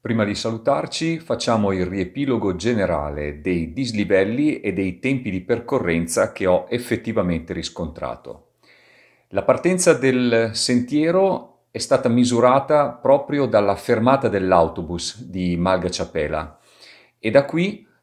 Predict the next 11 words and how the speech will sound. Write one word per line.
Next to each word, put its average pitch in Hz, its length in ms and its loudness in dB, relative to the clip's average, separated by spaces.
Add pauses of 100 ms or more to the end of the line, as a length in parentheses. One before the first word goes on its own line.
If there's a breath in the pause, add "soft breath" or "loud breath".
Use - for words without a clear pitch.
(160)
il 104 540 0
dislivello 107 960 2
per 107 140 -2
arrivare 101 600 2
alla 87 180 -2
Malga 107 360 2
Ombretta, 92 680 0
prima 101 340 -4
tappa 98 340 -2
del 82 140 -6
percorso, 95 800 -6